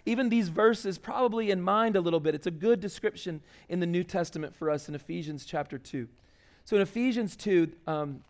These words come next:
thank you. Yeah, perfect. In Ephesians two, he says this, uh, in writing. Paul says, let me get to the page as well.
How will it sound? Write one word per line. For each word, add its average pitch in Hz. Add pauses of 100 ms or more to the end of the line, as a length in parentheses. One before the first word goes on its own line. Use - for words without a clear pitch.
thank -
you. -
Yeah, 117
perfect. - (1000)
In 180
Ephesians 233
two, 190
he 180
says 190
this, 165
uh, 165
in 175
writing. 170 (2250)
Paul 190
says, 160
let 147
me 156
get 151
to -
the 139
page 147
as 135
well. 143